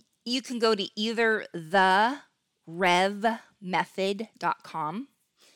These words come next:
I'm gonna link these up in the show notes for you too, but it's just the Rev, R E V, method dot com.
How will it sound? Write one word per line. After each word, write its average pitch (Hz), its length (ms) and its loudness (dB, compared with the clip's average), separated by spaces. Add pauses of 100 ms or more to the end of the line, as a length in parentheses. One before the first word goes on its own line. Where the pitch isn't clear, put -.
(400)
I'm 190 160 2
gonna 220 140 2
link 175 220 -4
these 170 220 -2
up - 140 -4
in 156 60 -14
the 151 80 -12
show 170 300 -4
notes 160 280 -10
for 165 140 -10
you 156 140 -10
too, 165 300 -8
but 156 220 -2
it's - 160 -8
just - 280 -2 (100)
the 170 560 -2 (640)
Rev, 160 480 0
R 180 240 -2
E 185 200 -6
V, 170 460 -8
method 170 500 -4
dot 160 220 -4
com. 156 380 -4